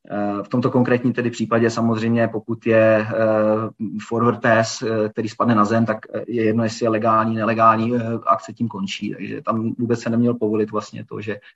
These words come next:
byl return a ještě tam někdo, tím pádem by asi nedošlo teda ani k tomu unnecessary roughness, ale, ale budíš, nějak si s tím poradili. Takže, takže takovýmhle způsobem, eh, ta příprava, eh, funguje. Pak, eh, ještě to je samozřejmě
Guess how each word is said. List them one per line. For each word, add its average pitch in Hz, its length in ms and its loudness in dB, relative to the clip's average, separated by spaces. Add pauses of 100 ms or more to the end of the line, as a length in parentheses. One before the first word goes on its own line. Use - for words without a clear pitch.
byl 110 220 0
return 107 540 2
a - 60 -2
ještě 104 200 -6
tam 107 160 0
někdo, 101 400 0 (100)
tím 110 120 -2
pádem 107 200 2
by 101 60 2
asi - 180 -4
nedošlo 104 380 -4
teda 107 160 -2
ani 101 180 -2
k 98 60 -12
tomu 104 240 -2
unnecessary 101 520 -8
roughness, 104 280 -8
ale, 107 220 -2 (280)
ale 104 140 0
budíš, 95 320 -8
nějak 95 160 -8
si - 160 -12
s - 60 -12
tím 107 160 -4
poradili. 92 380 -6 (840)
Takže, 123 500 4
takže 165 240 6
takovýmhle 151 380 6
způsobem, 143 540 2
eh, 135 540 6
ta 135 80 4
příprava, 120 880 4
eh, 101 160 -8
funguje. 147 680 2 (160)
Pak, 131 300 -2
eh, 127 1000 -2
ještě - 300 -2
to 131 100 2
je 131 80 6
samozřejmě 123 800 2